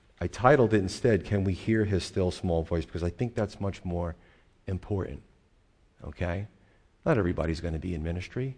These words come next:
and that's fine. Um, and even those who are not in ministry, quote, has,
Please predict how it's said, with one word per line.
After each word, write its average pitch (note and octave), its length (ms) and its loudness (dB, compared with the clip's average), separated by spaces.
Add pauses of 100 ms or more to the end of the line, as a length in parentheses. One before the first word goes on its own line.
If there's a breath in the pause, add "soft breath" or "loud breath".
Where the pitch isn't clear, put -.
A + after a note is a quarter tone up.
(140)
and E2 140 -6
that's G2+ 160 -4
fine. C3+ 400 -8 (640 soft breath)
Um, F#2 280 -6
and G2+ 160 0
even A#2+ 180 2
those A#2+ 200 4
who A2 140 -2
are G2+ 80 2
not G#2 160 2
in E2 240 -2
ministry, A2 460 4
quote, E2+ 380 -4 (720)
has, C3+ 240 -8